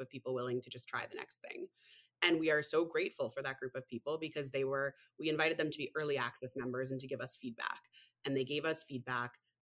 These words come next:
They worked with us all the time to refine the product, to refine the messaging, to refine people's objections, to refine,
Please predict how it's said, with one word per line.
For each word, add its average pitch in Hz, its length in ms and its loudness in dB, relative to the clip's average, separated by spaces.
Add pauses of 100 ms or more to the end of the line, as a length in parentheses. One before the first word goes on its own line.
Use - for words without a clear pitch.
(120)
They 139 100 0
worked 131 240 -2
with 131 80 -4
us 131 200 -2
all 147 200 4
the 170 100 2
time 131 300 0
to 131 100 -4
refine 127 300 -2
the 131 80 -2
product, 123 400 -4
to 127 80 -6
refine 131 300 -2
the 135 80 0
messaging, 123 640 -2
to 123 100 -6
refine 131 420 0 (260)
people's 139 280 -2
objections, 123 760 0
to 127 140 -6
refine, 131 600 0